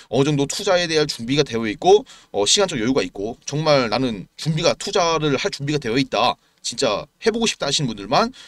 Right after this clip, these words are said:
위에 있는 제 전화번호로, 자, 선물이라고 두 글자 남겨주시면은 제가, 어, 선물 카톡방 초대를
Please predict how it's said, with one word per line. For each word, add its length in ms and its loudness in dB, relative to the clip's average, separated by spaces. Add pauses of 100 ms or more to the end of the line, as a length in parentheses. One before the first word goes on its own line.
(120)
위에 120 0
있는 140 -6
제 120 -6
전화번호로, 600 -6
자, 200 -14
선물이라고 720 -4 (400)
두 100 -10
글자 360 0
남겨주시면은 600 -10
제가, 260 -10 (100)
어, 100 -20
선물 240 -12
카톡방 340 -16
초대를 420 -4